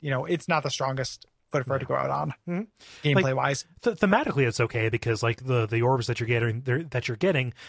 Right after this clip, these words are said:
Speaker 2: they're being held by statues of your other forms.
Speaker 1: Yes.
Speaker 2: And they,
Speaker 1: And
Speaker 2: like,
Speaker 1: those other
Speaker 2: they, they give
Speaker 1: forms,
Speaker 2: you
Speaker 1: like,
Speaker 2: encouragement.
Speaker 1: the, uh, so Grimwall was, was your character that you loved as a, as a, as a kid.
Speaker 2: Mm-hmm.
Speaker 1: Why is Olmec there? I know, and I keep harping on that, but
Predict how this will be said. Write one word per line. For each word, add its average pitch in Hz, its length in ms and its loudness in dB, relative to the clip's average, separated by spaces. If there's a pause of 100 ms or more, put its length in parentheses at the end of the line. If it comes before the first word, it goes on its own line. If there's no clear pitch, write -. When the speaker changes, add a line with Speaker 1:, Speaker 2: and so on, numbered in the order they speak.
Speaker 2:
they're 151 100 4
being 131 240 2
held 127 340 2
by 110 140 0
statues 110 580 0
of 104 120 -2
your 107 120 -2
other 95 160 -4
forms. - 640 -8 (400)
Speaker 1:
Yes. - 540 -2
Speaker 2:
And 120 120 2
they, 113 60 6
Speaker 1:
And 110 120 6
Speaker 2:
like, 107 80 6
Speaker 1:
those 104 120 4
other 139 120 6
Speaker 2:
they, 139 60 4
they 135 100 4
give - 80 6
Speaker 1:
forms, - 160 4
Speaker 2:
you 127 40 4
Speaker 1:
like, 113 80 2 (100)
Speaker 2:
encouragement. 107 440 -6 (960)
Speaker 1:
the, 185 180 2
uh, 160 220 0
so 196 120 -4
Grimwall 196 440 2
was, 156 260 -4
was 151 340 -4
your 151 140 -2
character 170 340 2
that 147 120 -4
you 139 80 -4
loved 139 240 0
as 139 180 -2
a, 131 180 -4
as 131 160 -4
a, 131 80 -2
as 139 140 -4
a 120 60 -4
kid. 190 300 0 (140)
Speaker 2:
Mm-hmm. 165 140 -2 (640)
Speaker 1:
Why 233 240 2
is 302 180 2
Olmec 269 320 0
there? 214 300 0
I 170 100 2
know, 214 160 2
and 190 180 0
I - 20 0
keep 226 220 -4
harping 220 300 -2
on 170 100 0
that, 151 180 -2
but 165 100 -6